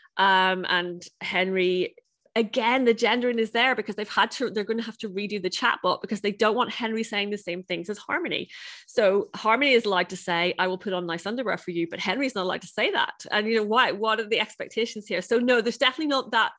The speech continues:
<laughs> that fluidity that we see in real life, unfortunately. So there's, there's,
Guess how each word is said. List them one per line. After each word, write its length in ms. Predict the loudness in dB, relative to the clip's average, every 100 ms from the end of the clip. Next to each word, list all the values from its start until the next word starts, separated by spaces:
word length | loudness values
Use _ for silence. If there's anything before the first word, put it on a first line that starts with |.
| -16
<laughs> 200 | -16 -14 -4
that 200 | -2 -2
fluidity 600 | 0 2 2 2 -2 -4 -2
that 160 | -4
we 80 | -6
see 260 | -8 -6 -6
in 120 | -6
real 180 | -6 -4
life, 300 | -4 -4 -6
unfortunately. 680 | -10 -8 -6 -4 0 0 -2 -12 -14 -2
So 400 | 6 8 8 4
there's, 280 | 4 2 2 -4
there's, 380 | -2 -2 -6